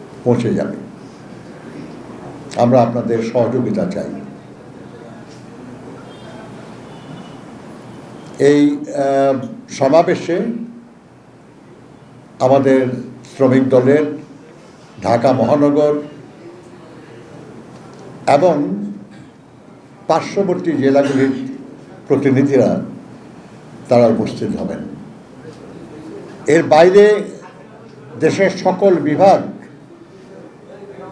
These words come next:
বা মহানগর, জেলা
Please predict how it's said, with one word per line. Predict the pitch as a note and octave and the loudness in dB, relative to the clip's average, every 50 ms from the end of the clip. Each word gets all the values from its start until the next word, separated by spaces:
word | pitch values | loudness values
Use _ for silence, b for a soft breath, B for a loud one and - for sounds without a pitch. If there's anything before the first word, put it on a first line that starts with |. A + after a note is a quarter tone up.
| - - - - - - G2+ | -18 -20 -20 -20 -20 -14 -2
বা | G2+ C3+ C3+ C#3 C#3 | 2 4 4 4 4
মহানগর, | C#3 C#3+ C#3+ E3+ G3+ F3 D#3 C#3 C#3 C3 C#3+ E3+ F3+ G3 G#3 - - - - - - - - - - - - - - - - G2+ | 4 2 4 4 4 4 4 2 2 2 0 0 -2 -4 -8 -8 -12 -14 -18 -20 -20 -20 -20 -20 -20 -20 -20 -20 -20 -16 -4 0
জেলা | B2+ C#3+ D3+ E3 D#3+ C#3 A2 F#2+ F#2 | 2 4 6 6 6 6 6 2 -2